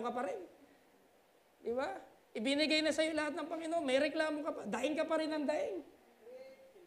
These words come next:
Siguro ang paborito mong ulam, daing. <laughs>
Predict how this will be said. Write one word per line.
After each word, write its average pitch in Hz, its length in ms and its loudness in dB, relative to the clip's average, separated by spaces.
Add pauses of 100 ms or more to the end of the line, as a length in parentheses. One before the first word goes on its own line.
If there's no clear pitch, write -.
(1800)
Siguro 254 240 10
ang 285 160 10
paborito 277 320 4
mong 277 160 2
ulam, 262 320 2
daing. 208 480 2
<laughs> - 80 -6